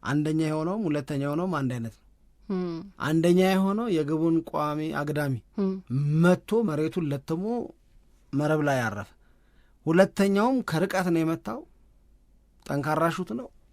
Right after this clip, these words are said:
Speaker 1: አግዳሚውን መታ፣ መሬቱን ለተመ፣ ገባ። ያኔ ሊድስ ዩናይትድ በጣም፣ በጣም፣ በጣም የሚያምር ነጭ በነጭ ነበር ማሊያ የሚለብሰው ማለት ነው። እና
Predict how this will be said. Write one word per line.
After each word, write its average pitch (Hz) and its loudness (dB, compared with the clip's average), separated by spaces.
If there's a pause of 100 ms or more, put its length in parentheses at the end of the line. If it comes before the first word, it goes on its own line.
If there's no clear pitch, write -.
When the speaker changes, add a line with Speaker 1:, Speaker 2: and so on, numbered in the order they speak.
(160)
Speaker 1:
አግዳሚውን 175 4
መታ፣ 190 -2
መሬቱን 156 -2
ለተመ፣ 156 -4
ገባ። 127 -6 (1400)
ያኔ 139 0
ሊድስ 139 -2
ዩናይትድ 139 -4
በጣም፣ 151 -4
በጣም፣ 147 -2
በጣም 139 -4
የሚያምር 135 -2
ነጭ 135 -4
በነጭ 123 -6
ነበር 113 -8
ማሊያ 120 -4
የሚለብሰው 127 -2
ማለት 98 -12
ነው። 104 -10
እና 147 -4